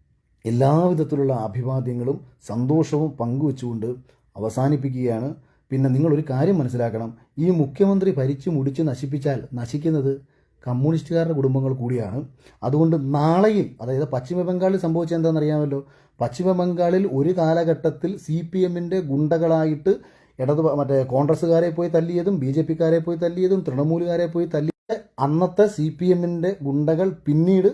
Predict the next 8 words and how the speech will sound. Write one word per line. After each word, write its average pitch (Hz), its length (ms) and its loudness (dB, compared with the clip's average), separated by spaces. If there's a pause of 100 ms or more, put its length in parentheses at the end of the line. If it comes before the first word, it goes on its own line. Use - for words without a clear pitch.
(120)
തൃണമൂൽ 180 480 2
കോൺഗ്രസ് 170 520 0
ചേർന്നിട്ട് 147 500 0
സി 143 160 -4
പി 160 160 -2
എമ്മുകാരെ 165 340 0
തല്ലുമായിരുന്നു. 143 640 0 (340)
അതുപോലെ 135 520 2